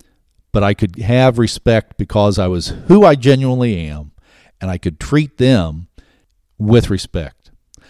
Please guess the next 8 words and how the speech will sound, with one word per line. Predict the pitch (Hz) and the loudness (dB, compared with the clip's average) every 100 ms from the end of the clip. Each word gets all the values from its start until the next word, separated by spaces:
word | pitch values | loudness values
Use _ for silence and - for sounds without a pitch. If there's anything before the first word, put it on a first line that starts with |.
| _ | _
I | 104 | -4
could | 104 104 85 | 0 0 0
try | - 139 143 139 | 0 2 4 4
to | 113 95 _ _ | 2 -2 _ _
follow | - 160 160 120 | 2 4 6 6
the | 101 | 4
golden | 92 98 98 87 | 0 0 0 -4
rule. | 85 90 80 78 85 | -4 -6 -6 -10 -16